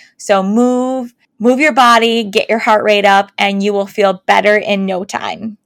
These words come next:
So get started with that. That is awesome. Okay, the second one, you know, stars is the second one.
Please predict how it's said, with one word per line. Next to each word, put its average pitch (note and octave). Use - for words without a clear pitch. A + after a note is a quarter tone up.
So G3+
get G#3+
started G3+
with G#3
that. F#3
That F#3+
is G3+
awesome. F#3
Okay, B3+
the A#3+
second F#4+
one, A3+
you A#3+
know, D4
stars A3
is C#4+
the D#4+
second B3
one. G3